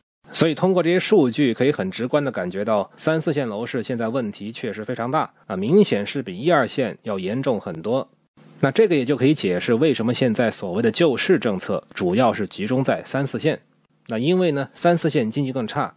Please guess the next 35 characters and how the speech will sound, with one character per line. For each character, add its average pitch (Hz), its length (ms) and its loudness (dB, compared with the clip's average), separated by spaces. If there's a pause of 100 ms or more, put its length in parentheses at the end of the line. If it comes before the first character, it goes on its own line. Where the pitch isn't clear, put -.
人 - 160 -2
的 143 100 2
收 165 220 4
入 151 140 4
更 107 200 -2
低， 156 280 0 (100)
更 135 180 4
容 107 160 2
易 151 80 4
出 - 160 -2
现 131 160 0
断 98 240 0
供， 135 200 -2 (180)
出 - 240 2
现 160 180 2
这 139 120 -2
种 98 160 -8
房 110 280 -6
屋 131 140 -2
购 131 160 0
买 90 140 -4
力 101 180 -4
严 98 220 -4
重 120 160 -2
下 139 240 0
降 151 120 4
的 104 80 -2
情 87 240 -10
况， 98 220 -4 (220)
所 110 180 -4
以 95 60 -6
现 117 240 -2
在 107 100 -2
救 117 220 0
市 131 260 -2